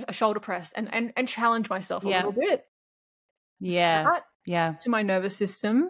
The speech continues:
Speaker 2: Mm.
Speaker 1: has been more medicinal than any form of cold plunging and breath work and, you know, juice cleanses
Speaker 2: Yeah.
Speaker 1: and all of, and all of those
Speaker 2: Yeah.
Speaker 1: things.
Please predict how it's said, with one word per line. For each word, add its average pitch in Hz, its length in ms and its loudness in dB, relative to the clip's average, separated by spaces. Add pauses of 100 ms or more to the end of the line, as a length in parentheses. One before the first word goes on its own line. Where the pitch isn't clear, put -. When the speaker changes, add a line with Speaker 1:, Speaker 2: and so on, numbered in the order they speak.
Speaker 2:
Mm. 165 300 8
Speaker 1:
has 165 140 0
been 208 200 0
more 240 600 4
medicinal 214 600 2
than 190 220 -2
any 214 440 2 (320)
form 196 460 4
of 190 400 0 (1120)
cold 220 300 0
plunging 196 540 -6
and 196 160 -8
breath 220 260 -2
work 185 460 -4
and, 196 380 -6
you 202 60 -4
know, 190 120 -4
juice 233 320 4
cleanses 226 640 4
Speaker 2:
Yeah. 233 120 4
Speaker 1:
and 233 80 0
all 220 180 2
of, 208 100 -2
and 214 180 2
all 214 160 4
of 214 120 0
those 190 280 2
Speaker 2:
Yeah. 175 220 2
Speaker 1:
things. 190 340 -8